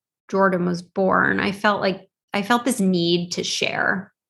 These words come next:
I felt like I was hiding a secret, and I'm pretty open on my Instagram and I share a lot of my life.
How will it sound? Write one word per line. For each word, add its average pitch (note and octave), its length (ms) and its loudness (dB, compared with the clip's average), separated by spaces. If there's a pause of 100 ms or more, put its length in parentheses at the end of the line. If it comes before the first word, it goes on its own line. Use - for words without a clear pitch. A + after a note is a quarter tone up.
I G3+ 100 -2
felt G3 140 2
like G3+ 120 2
I A3 80 4
was G#3 140 -2
hiding F3+ 400 -2
a F3 60 -2
secret, F3+ 560 0
and F#3 140 0
I'm G#3 140 2
pretty B3+ 320 2
open F#3+ 420 0
on F#3 140 2
my F3+ 100 2
Instagram F3 760 0
and F3 100 0
I F3 120 0
share G3 320 2
a F#3+ 80 6
lot E3+ 240 2
of E3+ 160 -4
my - 300 -4
life. F#3 460 -2